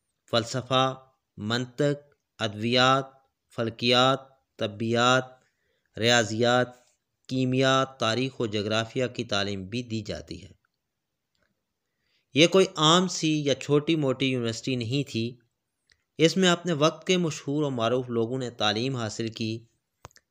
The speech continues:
जिन्होंने इस जामिया से फारगुत तहसील होने के बाद बहुत नाम पैदा किए। इनमें मशहूर मुसलमान मौरख इब्न खुल्दून, मुस्लिम जोग्राफिया दान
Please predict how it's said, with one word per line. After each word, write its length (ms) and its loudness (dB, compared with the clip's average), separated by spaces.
जिन्होंने 400 4
इस 180 -8
जामिया 340 2
से 160 -6
फारगुत 520 -4
तहसील 360 -4
होने 300 -6
के 200 -2
बाद 380 0
बहुत 480 0
नाम 200 -2
पैदा 300 -2
किए। 340 -12
इनमें 280 6
मशहूर 440 2
मुसलमान 540 0
मौरख 460 -2
इब्न 260 -2
खुल्दून, 560 -2
मुस्लिम 460 -2
जोग्राफिया 600 0
दान 340 -2